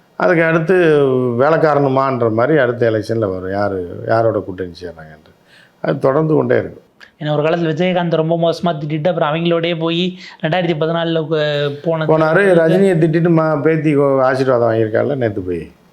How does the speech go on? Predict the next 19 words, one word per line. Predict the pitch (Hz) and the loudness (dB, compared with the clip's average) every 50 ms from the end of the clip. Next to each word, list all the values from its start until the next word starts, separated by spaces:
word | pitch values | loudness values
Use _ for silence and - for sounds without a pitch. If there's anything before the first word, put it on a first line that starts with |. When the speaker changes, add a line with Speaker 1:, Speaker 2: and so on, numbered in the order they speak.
| _ _ - | _ _ -2
Speaker 2:
அதாவது, | 147 156 180 185 175 | 0 0 0 0 0
எந்த | 160 127 127 - - | 2 2 2 2 2
Speaker 1:
சங்கமித்ரா. | 196 | 2
Speaker 2:
ரஜினி | 185 180 165 170 196 190 190 156 | 2 0 0 0 0 0 0 0
படம் | 156 180 180 190 202 202 | 0 0 0 0 0 0
இங்க | 185 180 185 | 0 2 2
ஓடாதுன்னு | 170 165 160 170 185 185 196 190 190 180 185 202 196 220 233 254 269 269 | 2 2 2 2 2 2 0 0 0 -2 -2 0 0 0 0 2 0 2
Speaker 1:
சொல்லி | - 135 139 143 | 2 2 2 2
பெட்டியை | 113 - 135 131 160 165 156 | 2 2 0 2 2 2 4
Speaker 2:
பொட்டி | 147 | 4
Speaker 1:
ஒளிச்சு | 139 139 135 135 135 | 2 2 2 2 2
வச்சாங்க. | 117 120 123 117 113 107 110 | 2 2 2 2 2 4 4
Speaker 2:
போட்டாங்க. | 113 135 | 4 4
Speaker 1:
அதே | 151 151 131 - - 139 156 165 | 4 2 2 2 2 2 2 2
ரஜினிகிட்ட | 165 - - 139 143 143 135 127 131 120 120 | 2 2 2 2 2 0 0 0 0 2 2
போய் | 135 123 | 2 2
ஆசீர்வாதம் | 113 101 95 104 104 95 90 90 85 | 2 0 -2 -4 -4 -4 -4 -6 -12
வாங்குறாங்க | 82 80 82 82 80 78 - | -14 -16 -18 -20 -20 -20 -20
பாருங்க. | - - - - - | -20 -20 -20 -20 -20